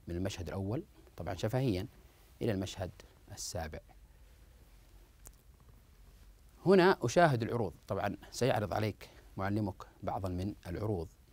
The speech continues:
تشاهدها، بعد ذلك تنفذ ما يأتي. بعد أن تشاهد العرض الذي يعرضه معلمك عليك، هنا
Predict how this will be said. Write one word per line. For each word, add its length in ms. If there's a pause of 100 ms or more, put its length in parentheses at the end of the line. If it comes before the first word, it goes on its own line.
(600)
تشاهدها، 560 (760)
بعد 100
ذلك 400 (880)
تنفذ 360
ما 160
يأتي. 300 (480)
بعد 260
أن 260
تشاهد 360 (200)
العرض 320
الذي 340 (100)
يعرضه 480 (340)
معلمك 380
عليك، 400 (480)
هنا 260